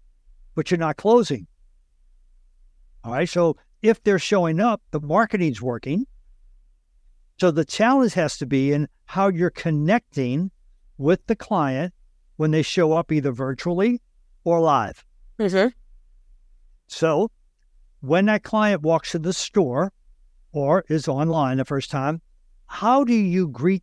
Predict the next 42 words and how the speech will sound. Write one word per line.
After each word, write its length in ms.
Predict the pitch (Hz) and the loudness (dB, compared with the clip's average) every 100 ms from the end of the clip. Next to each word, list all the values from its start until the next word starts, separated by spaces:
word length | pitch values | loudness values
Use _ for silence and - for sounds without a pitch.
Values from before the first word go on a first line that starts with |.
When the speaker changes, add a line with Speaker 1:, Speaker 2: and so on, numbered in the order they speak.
| - | -6
Speaker 1:
the 80 | 156 | -8
client? 440 | - 135 120 78 _ _ _ - _ _ - _ _ _ _ _ _ _ _ _ _ _ | -6 -6 -6 -10 _ _ _ -20 _ _ -20 _ _ _ _ _ _ _ _ _ _ _
Do 120 | 160 | -2
you 100 | 156 | -2
simply 220 | 127 151 | 0 -2
say, 180 | 127 160 - _ | 0 -2 -2 _
"Hi, 400 | 180 262 214 139 | 2 4 4 2
I'm 200 | 175 240 | 2 2
Glenn. 380 | 196 262 240 135 | 2 4 4 2
How 120 | 185 | 2
you 160 | 240 240 | 2 4
doing?" 320 | 254 214 120 _ _ | 2 2 -2 _ _
No, 440 | 123 98 165 247 - _ | -14 -6 -6 -6 -12 _
that's 200 | 147 135 | -10 -6
not 100 | 139 | -6
how 60 | 135 | -4
you're 120 | 127 | -4
gonna 120 | 127 | -6
greet 220 | - 117 | -6 -10
the 80 | - | -10
client. 400 | - 107 113 214 - _ _ _ - _ _ _ _ _ _ _ _ _ _ | -10 -10 -8 -8 -10 _ _ _ -20 _ _ _ _ _ _ _ _ _ _
And 400 | 170 170 170 151 147 | 0 2 0 -2 -6
do 120 | 139 | -4
you 100 | 180 | -2
start 260 | 156 208 220 | 0 0 2
off 140 | 170 | 2
with, 200 | 180 185 _ _ | 0 -2 _ _
"Well, 80 | 170 | 0
let 100 | 302 | 2
me 80 | 285 | 2
tell 160 | 247 | 0
you 120 | 269 | 2
what 160 | 226 240 | 2 2
I 80 | 226 | 0
do"? 320 | 185 185 180 - | 0 -2 -4 -4
Speaker 2:
Mm-hmm. 480 | 214 214 214 208 262 - 151 | 0 0 0 2 0 -2 -6
Speaker 1:
Nobody 300 | 151 165 170 | -2 0 0
cares 320 | 220 220 160 | 2 2 0
about 180 | 135 123 | -2 -4
what 220 | 123 - | -8 -10
you 60 | |
do, 100 | 113 | -14